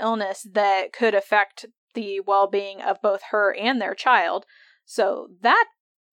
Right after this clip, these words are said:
gets him going. Second of all, he's been waiting on her for hours with no idea where she was at or when she would be back, so he's irritated about that. And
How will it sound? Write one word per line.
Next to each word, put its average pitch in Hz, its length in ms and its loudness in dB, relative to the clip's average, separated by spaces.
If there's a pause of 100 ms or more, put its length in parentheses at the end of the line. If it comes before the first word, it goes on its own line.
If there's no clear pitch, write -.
(100)
gets 214 240 0
him 196 100 -6
going. 180 400 -2 (360)
Second 392 420 0
of 240 100 2
all, 214 280 6
he's 277 260 -6
been 240 180 2
waiting 262 360 2
on 202 180 0
her 208 180 0
for - 260 -2
hours 202 400 2
with - 180 -10
no 370 320 0
idea 196 560 0
where 269 220 2
she 285 220 -8
was 247 160 0
at 196 240 2
or 202 200 -2
when 220 220 -2
she 269 180 -6
would 233 160 -2
be 220 120 -8
back, 143 400 -2
so 202 420 2
he's 220 180 -8
irritated 254 560 2
about 190 300 -2
that. 165 320 0 (580)
And 233 420 -4